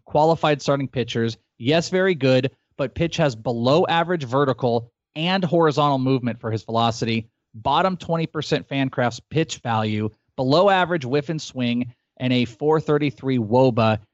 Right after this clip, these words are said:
Is it too straight?" Even, uh, buddy Eno kinda chimed in that that's something that's been known. So the stuff is off right now. Dylan Cease is a bit off. A lot of walks, strikeouts aren't there.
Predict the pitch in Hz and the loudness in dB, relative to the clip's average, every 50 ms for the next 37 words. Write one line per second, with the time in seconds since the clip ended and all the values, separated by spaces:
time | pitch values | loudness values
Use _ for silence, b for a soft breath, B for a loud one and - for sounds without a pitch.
0 | _ _ - 156 160 156 139 170 170 - _ - - - 143 143 - - - - | _ _ -4 0 0 2 2 2 0 0 _ -4 0 2 2 2 0 -2 -4 -6
1 | - - 131 131 127 131 131 - - 135 139 135 135 139 135 131 123 120 120 117 | -4 0 2 2 4 2 0 -2 -4 -4 -4 0 0 0 0 2 2 4 4 4
2 | 117 113 113 113 b b b b - 120 135 131 131 131 131 - 139 139 139 135 | 4 2 0 -2 b b b b -4 -2 0 2 2 2 0 0 0 0 2 2
3 | 131 127 123 123 - 139 131 120 113 - - - 131 127 127 127 117 131 120 120 | 2 2 0 0 -2 -2 -2 -2 -2 -4 -2 0 0 0 0 0 0 0 0 2
4 | 120 117 117 113 110 110 107 - 120 120 117 - 139 120 107 123 113 113 117 113 | 2 0 0 0 0 -2 0 0 -2 -2 -2 -2 -4 -2 -2 0 0 2 0 0
5 | 117 - - 120 110 110 110 120 131 131 123 117 113 117 b b b b b b | -2 -2 -2 -2 0 2 2 2 4 4 4 2 2 0 b b b b b b
6 | - - 147 147 147 143 131 - _ _ _ _ - 151 - - 180 180 175 196 | -2 0 2 2 2 2 0 -4 _ _ _ _ -12 -8 -2 0 0 2 2 0
7 | 160 190 185 202 220 - - 139 123 - - 123 113 107 95 101 110 139 156 180 | 2 2 2 2 2 0 0 -2 -2 0 0 -2 -2 -2 -4 -4 -2 -2 0 0
8 | 180 170 - - 185 185 180 165 - - - 156 160 147 170 165 156 123 113 147 | 0 -2 -4 -4 -4 -4 -4 -6 -8 -6 -4 -2 0 2 2 2 2 2 2 2
9 | 156 151 - 127 143 151 147 139 - _ _ _ - - 117 131 143 156 156 151 | 2 2 2 2 2 2 2 0 -2 _ _ _ -14 -8 -2 0 2 2 2 2
10 | 143 143 143 143 147 - - - - 151 143 143 - 156 143 143 135 - - 131 | 4 4 4 4 2 0 -4 -8 -4 -2 -2 -2 -2 -2 -4 -4 -4 -4 -4 -2
11 | 131 135 120 - 135 127 123 123 123 123 120 | -2 -2 -2 -4 -4 -2 0 0 0 -2 -4